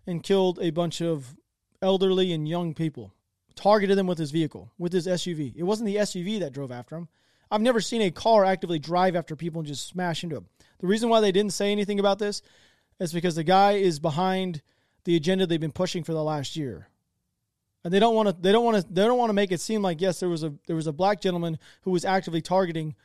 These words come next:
white people, which is actually, there's a lot of protests going on saying that what he had been charged with should actually be a hate crime. And it should be. If he was actively targeting these people that were white because they were white,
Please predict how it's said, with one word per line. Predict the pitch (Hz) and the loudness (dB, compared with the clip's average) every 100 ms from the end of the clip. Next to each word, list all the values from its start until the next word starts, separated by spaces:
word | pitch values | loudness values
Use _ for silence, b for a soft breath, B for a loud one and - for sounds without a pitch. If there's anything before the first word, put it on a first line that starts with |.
| _ _ | _ _
white | - 214 208 | 0 0 0
people, | 175 156 156 | -6 -4 -4
which | 165 190 | -4 -4
is | 180 | -2
actually, | 190 240 226 214 175 262 _ | -2 -4 -4 -6 -8 -14 _
there's | 180 170 | -4 0
a | |
lot | 180 220 | 2 2
of | 180 | 2
protests | 208 214 185 | 0 0 0
going | - 180 175 | 0 -2 0
on | 196 185 | 0 0
saying | 156 180 175 160 b b b b | 0 -2 -4 -6 b b b b
that | 175 160 _ _ | -4 -4 _ _
what | 156 196 | 0 2
he | 208 175 | 2 0
had | 147 165 | -2 -2
been | 156 143 | -4 -4
charged | - 226 180 | 2 4 4
with | 170 156 _ - | 0 -4 _ -10
should | - 180 | -2 2
actually | 185 - | 2 0
be | 165 151 | -2 -2
a | |
hate | 131 190 185 | 0 -2 -4
crime. | 147 101 65 - _ _ _ _ _ _ | -10 -12 -16 -20 _ _ _ _ _ _
And | 160 | -10
it | 156 | -8
should | - - - 262 165 | -8 -6 -4 -4 -2
be. | 151 120 127 _ - | -4 -6 -14 _ -12
If | 165 | -6
he | 233 | -2
was | 247 175 208 | -2 -2 0
actively | 196 214 240 240 | 0 0 -4 -6
targeting | 196 - 226 196 190 | -2 2 2 2 -2
these | 175 160 | -2 -4
people | 185 175 170 160 | -4 -4 -2 -2
that | 165 | -4
were | 170 156 | -4 -4
white | 160 190 165 - - | 0 0 0 -6 -14
because | 160 185 165 | -10 -6 -4
they | 170 | -6
were | 151 | -6
white, | 139 214 180 113 - | -4 -2 -2 -6 -18